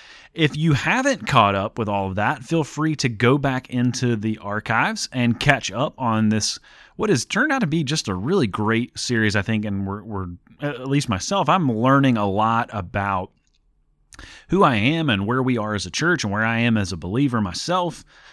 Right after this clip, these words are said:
Um, and so today we're pushing in with letter number five.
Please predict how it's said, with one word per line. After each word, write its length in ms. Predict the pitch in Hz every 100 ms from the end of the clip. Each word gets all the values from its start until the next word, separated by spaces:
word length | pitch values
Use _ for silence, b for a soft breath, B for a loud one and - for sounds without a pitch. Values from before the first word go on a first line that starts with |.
| B -
Um, 280 | 107 107
and 160 | 127 123
so 400 | 156 135 127 - - - - - 123
today 320 | 143 139 190
we're 160 | 190 190
pushing 440 | - 190 180 165
in 360 | 139 156 175 139
with 240 | 139 127
letter 420 | 113 117 143 151
number 300 | 131 135 117
five. 840 | 95 - - 147 113 107 180 214